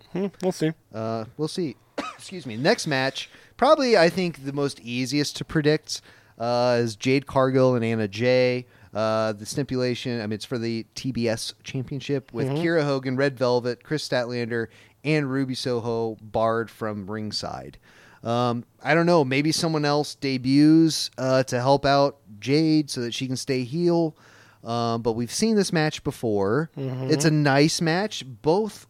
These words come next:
Speaker 2: are, both ladies are not the most experienced wrestlers.
Speaker 1: It's true.
Speaker 2: They are both great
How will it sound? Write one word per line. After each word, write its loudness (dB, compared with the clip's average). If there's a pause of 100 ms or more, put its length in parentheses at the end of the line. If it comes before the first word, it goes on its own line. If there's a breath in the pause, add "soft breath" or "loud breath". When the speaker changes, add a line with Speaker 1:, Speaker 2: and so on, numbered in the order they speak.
Speaker 2:
are, -2
both -4
ladies -4
are -2
not 0
the -2
most -4
experienced -2
wrestlers. -8 (120)
Speaker 1:
It's -12
true. -4
Speaker 2:
They 4
are 6
both 2 (180)
great -2